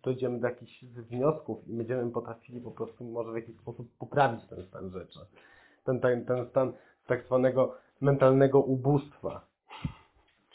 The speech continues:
Bo nie wiem, jak to w ogóle nazwać. Dokonywanie wyborów przez moich rodaków przez ostatnie przynajmniej chyba szesnaście lat,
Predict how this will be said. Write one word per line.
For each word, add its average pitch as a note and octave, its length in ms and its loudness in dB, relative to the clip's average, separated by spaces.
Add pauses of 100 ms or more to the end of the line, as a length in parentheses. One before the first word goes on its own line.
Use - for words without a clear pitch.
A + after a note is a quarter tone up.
(640)
Bo B2+ 140 2
nie D3 120 8
wiem, D3 180 10
jak C3+ 200 0
to C3+ 80 -4
w C3 100 -6
ogóle C3 240 0
nazwać. A#2 600 0 (1000)
Dokonywanie C3 840 2
wyborów C3 460 2 (200)
przez B2+ 180 -6
moich C3 460 0
rodaków A#2+ 420 0
przez B2 180 -4
ostatnie B2 500 -2
przynajmniej F#3+ 640 2
chyba G#2 220 -4
szesnaście A2+ 640 -6
lat, A2+ 180 -4